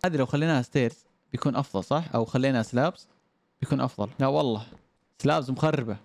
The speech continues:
نضطر نحط سلاب واحد. اوكي كذا واضح، سلاف او سلاف او، طيب الشيء الثاني اللي بحطه حاليا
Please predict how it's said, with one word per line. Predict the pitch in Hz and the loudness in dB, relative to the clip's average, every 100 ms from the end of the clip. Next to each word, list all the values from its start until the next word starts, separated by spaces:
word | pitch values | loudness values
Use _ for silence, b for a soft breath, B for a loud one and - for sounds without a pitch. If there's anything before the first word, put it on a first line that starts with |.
| - | -4
نضطر | 131 - 139 | -2 0 2
نحط | 139 127 160 - | 2 2 0 -4
سلاب | - 170 139 | -2 0 2
واحد. | 120 104 117 - - - | 0 -2 -6 -18 -12 -2
اوكي | 135 - 139 | -2 0 0
كذا | 185 - 190 | 0 0 2
واضح، | 180 135 101 - - | 2 2 0 -6 -4
سلاف | - 196 233 240 233 170 | 2 2 4 2 2 2
او | 190 196 | 0 0
سلاف | - 175 190 220 214 185 | 2 2 2 2 0 2
او، | 190 - _ - | 0 -2 _ -2
طيب | 170 107 | 0 0
الشيء | - - 302 | -4 0 0
الثاني | 254 294 | 2 0
اللي | 294 254 | 2 0
بحطه | 208 240 240 | 0 0 0
حاليا | 135 180 190 131 123 180 | 0 2 2 2 2 0